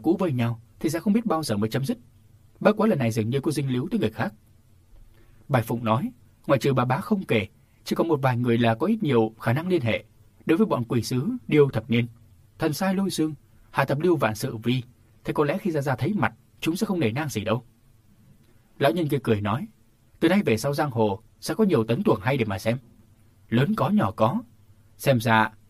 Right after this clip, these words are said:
chẳng ai chịu an phận rồi." Bạch Phụng hỏi, "Theo như lời của ba bá, e rằng võ lâm chẳng thể nào tránh được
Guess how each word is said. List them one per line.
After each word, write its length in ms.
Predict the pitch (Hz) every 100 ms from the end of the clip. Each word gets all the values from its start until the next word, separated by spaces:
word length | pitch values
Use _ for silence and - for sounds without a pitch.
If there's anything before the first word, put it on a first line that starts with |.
| _ -
chẳng 200 | - 131
ai 160 | 160 165
chịu 160 | 139
an 160 | 131 135
phận 180 | 123 107
rồi." 160 | 107 - - - _ - - - - -
Bạch 160 | 160 151
Phụng 140 | 151
hỏi, 280 | 123 120 95 - _ -
"Theo 120 | -
như 100 | 214
lời 180 | 185 131
của 120 | 127
ba 120 | 127 143
bá, 180 | 127 196 277 - _
e 100 | -
rằng 180 | 196 127
võ 100 | 120
lâm 140 | 190 170
chẳng 140 | 117
thể 100 | 117
nào 120 | 117
tránh 240 | 110 196 220
được 180 | 123